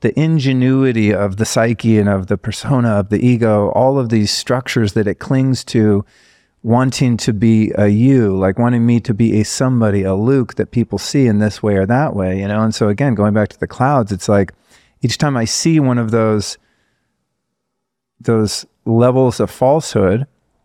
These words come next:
I have an opportunity in a non-judgmental, just self-loving way to discard that and actually love the real person who's wanting to emerge, you know, the soul within the body here that doesn't,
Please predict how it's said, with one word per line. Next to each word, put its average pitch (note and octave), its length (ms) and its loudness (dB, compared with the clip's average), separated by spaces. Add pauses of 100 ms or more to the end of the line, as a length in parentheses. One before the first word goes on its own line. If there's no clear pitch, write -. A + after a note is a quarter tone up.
(1040)
I - 60 -4
have A2+ 140 0
an A#2 80 -2
opportunity A2+ 960 0
in A2 140 2
a A2+ 60 4
non-judgmental, A2+ 960 2
just G#2+ 180 -4
self-loving G#2+ 580 0
way A#2+ 180 2
to - 100 -6
discard A#2 540 -2
that G#2+ 180 0
and G#2+ 120 2
actually A2 280 -4
love A2+ 360 0
the A2+ 100 0
real A2+ 240 2
person C3 440 -4
who's G#2 180 -2
wanting G#2+ 280 0
to A2+ 140 -6
emerge, G#2 440 0
you G#2 60 -6
know, G2+ 120 -4
the F#2+ 100 -6
soul C3 460 0
within G2+ 300 -2
the F#2+ 60 -4
body F#2+ 320 -2
here F#2+ 220 -4
that F2+ 140 -6
doesn't, G#2 320 -4